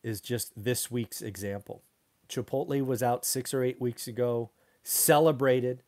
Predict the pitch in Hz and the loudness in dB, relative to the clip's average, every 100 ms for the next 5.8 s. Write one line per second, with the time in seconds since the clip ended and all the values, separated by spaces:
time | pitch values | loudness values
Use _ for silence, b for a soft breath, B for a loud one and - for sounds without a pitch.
0 | _ _ - 127 113 123 131 120 127 123 | _ _ -4 -2 2 4 2 0 -4 -4
1 | 117 127 127 131 123 120 120 117 - 104 | -4 -4 -2 -2 0 0 0 -2 -6 -6
2 | 117 117 104 147 160 175 - _ _ _ | -4 -6 -2 2 4 2 -2 _ _ _
3 | _ _ _ _ _ _ _ _ _ _ | _ _ _ _ _ _ _ _ _ _
4 | _ _ _ _ _ - 135 - - 135 | _ _ _ _ _ -8 -8 -6 -6 -6
5 | 135 131 117 - 143 165 165 151 | -4 -6 -6 2 4 6 6 4